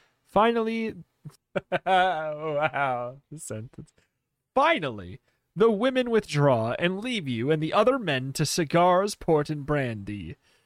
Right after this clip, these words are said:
Uh-huh. As the men chat, a few options present themselves. If you would like to talk to Captain Leaf, one twenty-seven, Robert Harris, four thirty-two,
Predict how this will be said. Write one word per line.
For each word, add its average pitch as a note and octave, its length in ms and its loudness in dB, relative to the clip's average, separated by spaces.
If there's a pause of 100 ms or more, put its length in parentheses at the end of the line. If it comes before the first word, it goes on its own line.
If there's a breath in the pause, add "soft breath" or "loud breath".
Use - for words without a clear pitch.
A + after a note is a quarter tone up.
(540)
Uh-huh. G#2+ 400 -4 (720)
As F3+ 240 2
the A#3+ 100 0
men D4+ 320 2
chat, D3+ 500 -2
a F3 100 -2
few E3+ 320 -2
options C#3+ 400 0
present C#3 320 0
themselves. A2 760 -10 (880)
If C#3+ 220 -2
you D#3 120 0
would E3+ 260 -2
like G3+ 180 4
to - 60 -12
talk E3+ 240 2
to - 80 -20
Captain C#3+ 400 -2
Leaf, C4+ 300 -6
one D3+ 140 -2
twenty-seven, G3 880 0 (800)
Robert A#2+ 460 -6
Harris, A3+ 500 -2
four B2 320 -6
thirty-two, G3 720 -8